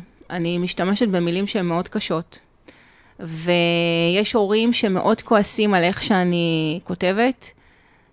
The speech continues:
ומהצד השני יש הורים שכותבים לי אחר כך ואומרים שאני משקפת להם את המקומות הכי,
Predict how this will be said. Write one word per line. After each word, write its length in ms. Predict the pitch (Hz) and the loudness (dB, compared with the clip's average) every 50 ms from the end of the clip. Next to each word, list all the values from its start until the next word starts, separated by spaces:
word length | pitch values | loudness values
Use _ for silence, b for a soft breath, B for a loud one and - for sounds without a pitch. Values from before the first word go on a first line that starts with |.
| b - | b -16
ומהצד 520 | 190 175 175 175 175 175 175 175 - 214 | -12 -4 0 0 2 2 2 2 2 2
השני 260 | 226 233 - 247 233 247 | 2 2 0 2 2 2
יש 120 | 240 - | 2 2
הורים 240 | 214 190 202 214 220 | 0 0 2 0 0
שכותבים 640 | - 240 - - 208 196 - - 190 185 214 214 226 | 0 -2 -2 0 -2 -2 -2 -2 -2 0 0 2 2
לי 80 | 240 226 | 0 0
אחר 200 | 208 - 220 208 | 0 0 -2 -2
כך 180 | - 233 - 190 | -4 -4 -6 -6
ואומרים 260 | 190 180 190 208 214 | -6 -6 -4 -4 -4
שאני 240 | - 240 202 190 185 | -4 -4 -2 -2 -2
משקפת 680 | 180 180 - - 180 - - - 214 - - 247 - | -4 -4 -4 -6 -8 -6 -2 -2 -2 -2 -2 -2 0
להם 260 | 226 202 202 208 196 | 0 0 0 0 -4
את 140 | 185 185 - 180 | -6 -4 -2 0
המקומות 1120 | 160 160 151 151 156 156 160 160 156 175 175 180 180 - - 190 170 185 196 214 226 - | 0 0 0 0 0 0 0 -2 -2 -4 -6 -8 -10 -10 -10 -8 -6 -4 -4 -4 -4 -4
הכי, 220 | 196 - - 214 | -6 -6 -6 -6